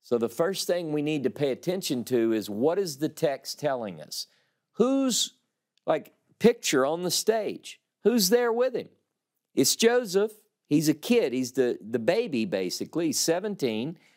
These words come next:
And then he's, it says specifically the sons of Bilhah and the sons of Zilpah. Not all the children of Israel. Is Judah there? Nope.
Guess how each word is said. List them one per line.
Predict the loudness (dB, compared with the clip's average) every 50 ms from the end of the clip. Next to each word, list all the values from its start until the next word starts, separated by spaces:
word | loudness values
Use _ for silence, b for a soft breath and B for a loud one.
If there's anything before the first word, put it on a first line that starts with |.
| b b b b b b b b _ _ _ -4
And | -4 -2 -2 0
then | 0 0 0 -2 -4 -8 -12 -6
he's, | -2 0 0 0 0 -2 0
it | 0 0 2 2
says | 2 2 2 2 2 2 0 -4
specifically | -4 -4 -2 -2 -2 0 0 0 0 0 -2 -4 -8 -4 -2 -2 -2 0
the | -2 -2 -2
sons | -2 -2 -2 -2 -2 -4 -4 -2 -2
of | -2 -2
Bilhah | -2 -6 -2 2 2 4 4 2 0 -2 -4 -2 -2 -2 -2 -4 -6 -8 -10 _ _ _ _ _ _ _ _
and | -4 -2 -2 -2 -2
the | -2
sons | -2 -2 0 0 -2 -2 -4 -6 -4 -4
of | -4 -4 -4 -4
Zilpah. | -6 -2 0 2 2 2 2 -2 -6 -10 -10 -10 -10 -10 -12 -16 _ _ _ _ _ _ _ _ _ _ _ _ _ _ _ _ _ _ -6
Not | -2 -2 -2 0 -2
all | -2 -2 -2 -2 -4 -4 -4 -6 -6 -10 -10 -10
the | -6 -6 -6 -6
children | -8 -6 -2 0 0 0 0 -2 -4 -6
of | -6 -6
Israel. | -6 -6 -8 -6 -4 -4 -4 -4 -4 -8 -12 _ _ _ _ _ _ _ _ _ _ _
Is | 0 0 0 -2
Judah | -2 0 2 4 4 4 4 2 2
there? | 2 0 -2 -2 -2 -4 -4 -8 -12 _ _ _ _ _ _ _ _ _
Nope. | -6 -2 -2 -2 -2 -4 -6 _